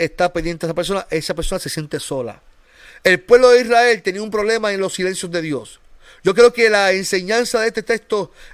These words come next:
es que Dios es más que una voz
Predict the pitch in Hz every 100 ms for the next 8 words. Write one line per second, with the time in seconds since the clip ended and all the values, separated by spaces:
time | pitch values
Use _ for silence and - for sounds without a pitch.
0 | - 233 240 240 202 185 220 240 240 226
1 | - 196 220 240 - 220 208 240 240 233
2 | 233 165 -